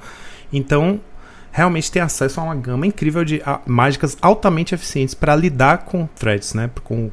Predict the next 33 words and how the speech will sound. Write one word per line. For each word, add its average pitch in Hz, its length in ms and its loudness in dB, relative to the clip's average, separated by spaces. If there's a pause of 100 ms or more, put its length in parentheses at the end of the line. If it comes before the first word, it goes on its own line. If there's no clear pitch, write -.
com 120 80 -4
board, 110 460 2
você - 140 -8
tem 110 100 -2
board 110 320 0
wipe 107 460 0
no 101 100 -2
vermelho, 101 580 -2
você 104 240 -8
tem, 104 240 -4 (400)
como 123 180 0
o - 20 4
Rubinho 123 220 2
falou, 113 280 0
remoção 120 500 -2
de 147 120 -6
encantamento, 123 480 -4
remoção 123 360 -2
de 139 80 -2
artefato. 117 640 -2
Eu, 139 160 4
particularmente, 127 880 2
acho 120 360 4 (400)
um 143 100 2
combinho 127 480 2
altamente 143 560 2
elegante 120 540 0
que - 100 -2
o, 120 240 0
o 117 80 0
Jeskai 110 460 -2
tem 117 180 0
acesso 117 680 -2